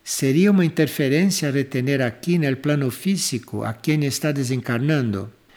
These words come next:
mantener funcionando artificialmente a un cuerpo físico,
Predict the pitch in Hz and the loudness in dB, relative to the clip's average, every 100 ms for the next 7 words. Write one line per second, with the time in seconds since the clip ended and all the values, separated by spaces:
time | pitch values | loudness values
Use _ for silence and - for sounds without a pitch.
0 | - _ - 123 120 131 151 185 - 165 | -20 _ -6 -4 0 2 2 2 0 -4
1 | 135 - 139 135 160 185 147 117 113 - | -4 -2 0 0 0 0 0 -2 -4 -6
2 | 120 131 - 131 117 113 147 160 123 120 | -8 -4 -4 -4 -2 -2 0 0 -2 -6
3 | 110 107 123 117 117 - 185 147 - 101 | -6 -4 -4 -4 -8 -2 0 0 -6 -10
4 | - | -12